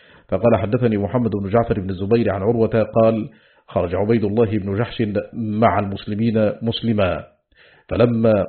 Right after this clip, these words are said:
قدم أرض الحبشة تنصر." قال: "فكان إذا مر بالمسلمين"، وذكر نحو ما سبق.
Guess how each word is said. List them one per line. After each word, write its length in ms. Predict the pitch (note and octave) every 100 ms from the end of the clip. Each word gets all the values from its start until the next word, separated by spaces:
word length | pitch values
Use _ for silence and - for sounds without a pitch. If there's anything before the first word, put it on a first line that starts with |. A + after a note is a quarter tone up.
| -
قدم 260 | - A#2 G#2
أرض 260 | G2+ A#2 G2+
الحبشة 680 | - A#2 A#2 A#2 G#2 G2 -
تنصر." 640 | G#2 A2 A#2 - A#2+ A#2+ A2+ - _ _ _
قال: 240 | G#2+ A2+
"فكان 380 | A2+ G2+ B2 A#2+
إذا 320 | G2+ G#2+ G2+ G2+ F#2 -
مر 400 | A2 A#2+ G2+ G#2+
بالمسلمين"، 800 | G2 G2 - G#2+ G#2+ A2+ G#2+ - -
وذكر 580 | G2 G2 A2+ A#2+ G2+
نحو 260 | A2 G2+ G2
ما 140 | G#2+
سبق. 400 | A#2 G2+ F2 -